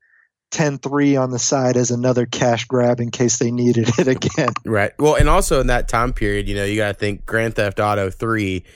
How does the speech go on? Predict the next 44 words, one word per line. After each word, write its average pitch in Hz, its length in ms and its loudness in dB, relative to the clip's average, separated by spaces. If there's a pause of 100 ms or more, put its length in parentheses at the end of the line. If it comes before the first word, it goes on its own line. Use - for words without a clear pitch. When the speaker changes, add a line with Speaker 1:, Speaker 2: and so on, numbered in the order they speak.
(320)
Speaker 2:
comes 104 340 -2
out, 95 460 -2
changes 127 480 0
games 98 500 -2
really, 90 520 -4 (300)
at - 80 -4
least 104 260 0
Speaker 1:
Mm. 95 220 -6
Speaker 2:
in 98 120 -8
the 92 80 -6
West. 104 420 0 (340)
And 110 220 -2
then 110 440 0 (220)
they 117 140 0
put 135 140 4
out 120 180 2
Vice 113 300 2
City, 113 200 -2
like, 101 200 -2
a 104 60 0
year 104 260 -2
later, 98 420 -2
and 113 160 -4
then 110 120 -2
San 117 300 -2
Andreas, 104 520 -2
like, 95 180 -2
a 98 80 -4
year. 95 220 -4
Like, 101 180 -2
they 117 100 0
used 175 240 -2
to 120 80 -2
put 117 160 -2
out 107 220 0
games 104 320 -2
so 120 380 0
fast 107 420 0
back 87 260 -4
in 90 60 -10
the 87 80 -6
day 76 300 -8 (400)
where, 104 180 0
like, 92 460 -2